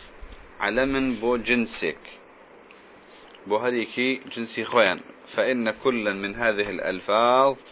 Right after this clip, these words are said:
يصدق على كل واحد من أفراد هذه الأجناس. هذه كلو اللفظانة يأتي، يعني ينطبق على كل واحد من أفراده. يعني،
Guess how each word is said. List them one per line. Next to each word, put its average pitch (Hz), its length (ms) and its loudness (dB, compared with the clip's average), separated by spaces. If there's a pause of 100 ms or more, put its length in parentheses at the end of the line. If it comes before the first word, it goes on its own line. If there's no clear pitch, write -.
(600)
يصدق 107 580 2
على 98 760 4 (100)
كل 101 360 -2
واحد 101 500 2
من 101 500 -4 (880)
أفراد 104 540 2
هذه 104 500 -2
الأجناس. 95 840 -6 (800)
هذه 104 440 -2
كلو 113 120 2
اللفظانة 101 680 -2 (1400)
يأتي، 95 540 0 (200)
يعني 98 240 0
ينطبق 107 680 0
على 95 320 0
كل 123 340 -4
واحد 101 360 0
من 98 100 -6
أفراده. 90 440 -4 (200)
يعني، 98 420 -2